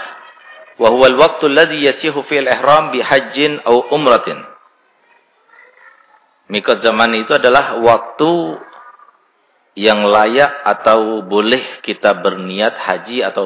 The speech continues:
umrah pada waktu-waktu itu. Namanya mikot zamani.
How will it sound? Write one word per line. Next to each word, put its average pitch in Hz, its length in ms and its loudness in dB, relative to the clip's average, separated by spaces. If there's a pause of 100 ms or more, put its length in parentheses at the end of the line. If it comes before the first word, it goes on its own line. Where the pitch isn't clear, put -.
umrah 107 320 -2
pada 104 720 -2
waktu-waktu 90 1200 -6
itu. 85 240 -8
Namanya 82 560 -8 (400)
mikot 87 400 -4
zamani. 82 640 -8